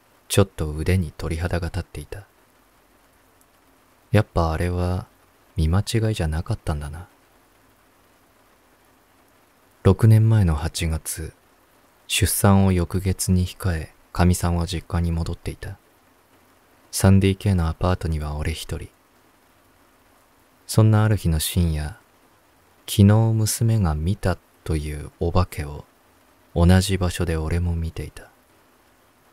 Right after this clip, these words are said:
大きめのビーチボール大のふわふわした白い塊に、黒くぽっかりと開いた目と鼻の穴、そして口がついていた。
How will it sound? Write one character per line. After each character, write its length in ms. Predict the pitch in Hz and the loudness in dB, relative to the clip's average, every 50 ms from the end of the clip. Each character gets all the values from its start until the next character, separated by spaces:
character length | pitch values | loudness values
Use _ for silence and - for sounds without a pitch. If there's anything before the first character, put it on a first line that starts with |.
| _ _ _ _ _ _ _ _ _ _ _ _ _ _ _ _ _ _ _ _ _ _ _ _ _ - | _ _ _ _ _ _ _ _ _ _ _ _ _ _ _ _ _ _ _ _ _ _ _ _ _ 4
大 180 | 98 101 98 | 6 6 6
き 180 | 98 - 107 98 | 4 4 2 4
め 120 | 95 95 | 4 4
の 200 | 95 98 95 95 - | 4 2 2 0 0
ビ 200 | - 92 92 95 | 0 0 0 0
ー 40 | 95 | 0
チ 200 | - - - 98 | -2 -4 -4 -2
ボ 200 | - 98 95 95 | -2 -2 -2 0
ー 40 | 95 | 0
ル 100 | 104 95 | -2 -2
大 220 | - 85 82 78 | -2 -2 -4 -4
の 120 | 76 76 | -6 -8
ふ 240 | - - - - - | -10 -12 -8 -2 0
わ 140 | 104 98 92 | 2 2 2
ふ 140 | - - 90 | 0 -2 -6
わ 120 | 82 80 | -6 -6
し 140 | 80 - - | -6 -8 -10
た 140 | - 82 76 | -10 -10 -10
白 400 | - - - - 95 85 92 90 | -10 -10 -6 -4 -2 0 0 0
い 120 | 85 - _ | -2 -4 _
塊 480 | - - 82 - 82 80 80 80 78 76 | -10 -10 -8 -4 -4 -4 -4 -4 -4 -6
に、 200 | 76 78 80 80 _ _ _ _ _ _ _ _ _ _ _ _ _ _ - | -8 -8 -10 -12 _ _ _ _ _ _ _ _ _ _ _ _ _ _ -2
黒 260 | - - 101 95 90 | 2 4 6 6 4
く 240 | - - - 85 78 - _ | 2 -2 -8 -10 -10 -8 _
ぽ 100 | - - | -2 -2
っ 40 | - - _ | -2 -4 _
か 140 | - 101 101 | -2 0 0
り 120 | 95 92 - | 0 0 -2
と 120 | - 78 | -6 -8
開 180 | 76 78 78 73 | -8 -8 -8 -10
い 20 | |
た 300 | - - - 73 - - _ _ _ _ _ _ _ _ _ - | -12 -12 -12 -12 -12 -14 _ _ _ _ _ _ _ _ _ 2
目 180 | 85 85 87 | 4 4 4
と 160 | - - 78 | 4 0 -6
鼻 340 | 73 - - 82 80 82 80 | -8 -6 -6 -4 -2 -2 -2
の 200 | 80 80 76 76 | -2 -4 -4 -6
穴、 260 | 76 73 80 90 95 - _ _ _ _ _ _ _ _ _ _ _ _ _ _ _ _ _ _ | -8 -8 -10 -12 -16 -18 _ _ _ _ _ _ _ _ _ _ _ _ _ _ _ _ _ _
そ 160 | - - - | -6 -4 -2
し 100 | - - | -2 -4
て 220 | - - - - - _ _ _ _ _ _ _ _ _ _ - | -6 -10 -16 -18 -20 _ _ _ _ _ _ _ _ _ _ -12
口 340 | - - - - - 98 | -8 -6 -4 0 2 4
が 180 | 90 87 87 87 | 4 4 2 0
つ 180 | - - - 87 | -2 -4 -6 -6
い 80 | 78 | -6
て 120 | - - 78 | -8 -10 -14
い 40 | |
た。 220 | - - - 98 | -14 -14 -16 -16